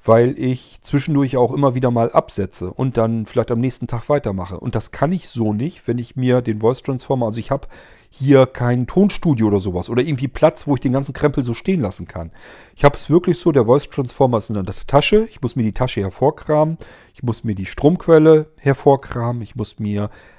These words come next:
äh, Kopfhörer, Laut-, äh, Kopfhörer, ähm, Mikrofon, Kombi und so, muss ich mir alles raussuchen, anklemmen und so weiter. Dort, wo ich mich gerade hinsetze, da kann ich das dann machen und aufnehmen. Das muss in einem Rutsch dann aber auch passiert sein.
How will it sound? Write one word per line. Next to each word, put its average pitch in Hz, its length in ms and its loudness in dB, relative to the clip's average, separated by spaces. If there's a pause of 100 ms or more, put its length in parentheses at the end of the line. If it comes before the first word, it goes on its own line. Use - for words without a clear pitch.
(300)
äh, 95 300 -6
Kopfhörer, 120 580 2
Laut-, 120 460 2
äh, 107 300 -4
Kopfhörer, 117 920 2 (220)
ähm, 101 600 -6
Mikrofon, 180 680 0
Kombi 151 340 2
und 139 120 -6
so, 143 100 -2
muss 131 180 -4
ich 131 60 -6
mir 135 80 -6
alles - 240 -6
raussuchen, 151 480 -2
anklemmen 147 400 -4
und 143 80 -10
so 131 120 -6
weiter. 127 360 0 (1400)
Dort, 160 380 4
wo 139 120 6
ich 139 80 -2
mich 147 140 -2
gerade 131 240 2
hinsetze, 131 380 2
da 101 40 -2
kann 135 160 0
ich - 80 -8
das - 160 -4
dann 123 180 0
machen 127 260 -4
und 123 100 -6
aufnehmen. 92 500 -4 (920)
Das 120 260 4
muss 160 380 2 (280)
in 143 160 2
einem 165 280 2
Rutsch 170 300 4
dann 156 160 2
aber 143 160 2
auch - 140 -4
passiert - 440 -2
sein. 92 320 -6